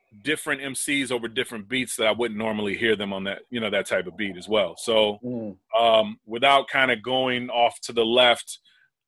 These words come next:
Speaker 1: um, you know, as far as my sound, there's certain things, uh, you know, certain, certain sounds on that, on that album that kinda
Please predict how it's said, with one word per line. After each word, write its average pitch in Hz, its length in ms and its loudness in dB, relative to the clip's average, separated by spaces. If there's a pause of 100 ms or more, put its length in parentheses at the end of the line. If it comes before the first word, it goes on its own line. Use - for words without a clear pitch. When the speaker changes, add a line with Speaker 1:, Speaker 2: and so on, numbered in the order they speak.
(200)
Speaker 1:
um, 110 600 4 (320)
you 123 100 -4
know, 110 320 0 (340)
as 113 140 -8
far 120 160 4
as 110 140 2
my 110 100 2
sound, 127 640 2 (580)
there's 220 200 2
certain 160 320 2
things, 156 280 2
uh, 147 120 2
you 165 100 -6
know, 156 60 0
certain, 151 400 0
certain 151 280 -2
sounds 147 320 2
on 131 120 2
that, 123 200 4
on 123 140 -2
that 120 140 4
album 120 300 6
that 104 140 -2
kinda 113 400 0